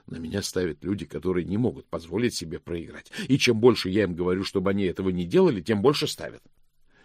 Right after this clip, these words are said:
Тебе не кажется, что они сами виноваты? Спросила госпожа Ласка нежно. Мокриц побарабанил пальцами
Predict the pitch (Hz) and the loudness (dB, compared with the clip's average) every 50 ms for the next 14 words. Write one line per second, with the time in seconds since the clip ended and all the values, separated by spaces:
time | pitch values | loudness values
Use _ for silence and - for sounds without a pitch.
0 | _ _ _ - 127 135 147 151 147 - 214 214 185 - - 120 - - - 127 | _ _ _ -6 -4 -2 -2 -2 0 0 -2 -2 -2 -6 -8 -8 -10 -8 -8 -8
1 | 123 120 110 - - 107 90 82 82 82 85 87 90 87 87 82 82 82 _ _ | -8 -8 -8 -8 -8 -8 -8 -8 -12 -16 -16 -16 -16 -16 -18 -18 -20 -20 _ _
2 | _ _ _ _ _ _ _ - - - 85 80 - - - 80 76 73 76 78 | _ _ _ _ _ _ _ -20 -14 -12 -10 -10 -10 -8 -8 -8 -8 -8 -10 -12
3 | - - 85 80 78 80 78 85 87 - - - - 85 80 76 78 71 - - | -10 -10 -8 -8 -6 -6 -6 -6 -6 -8 -10 -12 -10 -10 -10 -10 -12 -14 -18 -20
4 | - - _ _ _ _ _ _ _ _ _ _ _ _ - - - - 160 156 | -20 -20 _ _ _ _ _ _ _ _ _ _ _ _ -20 -14 -4 -2 -2 -2
5 | - 170 160 147 147 - - - - - _ - 92 80 90 85 85 80 90 104 | 0 -2 -2 -2 -4 -8 -12 -12 -16 -16 _ -4 -4 -2 -2 -4 -4 -4 -4 -6
6 | 117 117 113 107 _ - 85 85 90 - - - 92 92 95 95 | -6 -8 -12 -14 _ -12 -12 -12 -12 -12 -12 -12 -12 -12 -14 -16